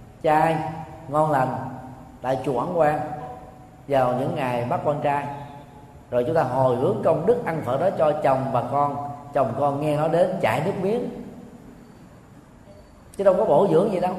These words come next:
vì có ăn được đâu. Cái đó là hồi hướng công đức. Hồi hướng công đức đó, tức là mình, à,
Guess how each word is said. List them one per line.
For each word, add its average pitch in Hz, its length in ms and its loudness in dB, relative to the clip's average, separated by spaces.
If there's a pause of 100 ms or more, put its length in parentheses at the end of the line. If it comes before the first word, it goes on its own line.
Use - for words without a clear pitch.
(360)
vì 147 100 -6
có 190 80 2
ăn 196 120 0
được 175 160 2
đâu. 190 160 2 (4000)
Cái 151 100 -2
đó 170 120 4
là 180 100 4
hồi 123 300 4
hướng 151 160 -2
công 151 140 -2
đức. 196 120 0 (580)
Hồi 123 180 2
hướng 165 140 0
công 165 120 -2
đức 208 160 4
đó, 208 80 0
tức - 240 -4
là 147 100 4
mình, 120 260 -2
à, 113 260 -4